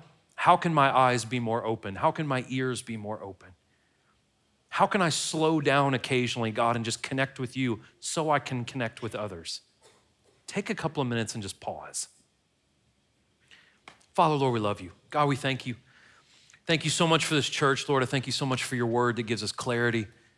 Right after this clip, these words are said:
It's practical, God, and it's spiritual, and it's deep, but it's also understandable, God. Thank you. Lord, for everyone in this room, I pray that you just keep your hand on us, God. I pray that you just give us wisdom, God. I pray, Lord, that you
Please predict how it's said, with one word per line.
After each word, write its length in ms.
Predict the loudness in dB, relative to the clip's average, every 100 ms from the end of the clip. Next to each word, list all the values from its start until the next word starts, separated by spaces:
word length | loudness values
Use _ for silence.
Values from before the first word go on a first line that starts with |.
| _ _ -14
It's 140 | -12
practical, 680 | -4 4 4 4 -2 -2 -2
God, 360 | 2 4 4
and 100 | 2
it's 120 | -2
spiritual, 600 | -4 -4 -2 -2 -2 -2
and 100 | -2
it's 120 | -2 -4
deep, 560 | -10 -6 -2 -2 -6 -16 -20 -6
but 100 | -4
it's 140 | -2
also 320 | -2 0 0
understandable, 640 | -2 -2 -4 -2 -4 -4 -4
God. 320 | 0 0 0
Thank 240 | -4 -4
you. 140 | -8 -12 _ _ _ _ _ _ _ _ _ 2
Lord, 220 | 6 6
for 140 | 6
everyone 260 | 6 8 6
in 60 | 4
this 180 | 0
room, 180 | 0 2
I 60 | 0
pray 220 | 2 0
that 160 | 0 -6
you 40 |
just 140 | -8
keep 180 | -8 -6
your 100 | -6
hand 240 | -6 -6 -6
on 100 | -6
us, 120 | -6
God. 280 | -6 -6 -8 _ _ _ _ _ _ _ _ _
I 80 | 0
pray 240 | 4 4
that 180 | 4 2
you 80 | -2
just 140 | -2
give 160 | 0 0
us 120 | 0
wisdom, 480 | 2 2 2 0 2
God. 300 | 6 8 6
I 60 | 4
pray, 260 | 2 2
Lord, 280 | 4 2 2
that 220 | -2 -2
you 200 | -4 -6